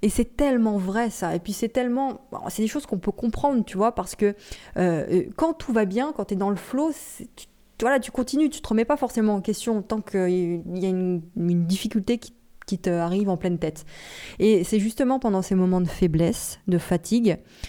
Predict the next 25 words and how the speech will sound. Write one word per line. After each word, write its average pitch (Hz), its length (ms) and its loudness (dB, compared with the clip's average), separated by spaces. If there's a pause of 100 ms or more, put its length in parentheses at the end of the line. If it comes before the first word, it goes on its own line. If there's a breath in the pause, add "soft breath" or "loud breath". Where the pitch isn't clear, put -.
(240 loud breath)
que 233 120 2
tu - 200 -4
construis 220 540 0
tes 196 120 -2
plus 180 160 -2
grands 180 540 -2
moments 180 460 2
de 175 100 0
clarté, - 520 -2 (220 loud breath)
tes 202 120 2
plus 202 140 -4
grandes 214 380 0
clartés 202 460 -2
et 196 60 -2
tes 180 120 -4
plus 175 160 -6
grandes 175 340 -4 (420)
envies. 170 380 -2 (720 loud breath)
Parce - 180 -2
que 226 80 -4
c'est 240 140 0
dans 277 140 0
ces 277 120 0
moments-là 208 560 2 (120)
que, 220 280 0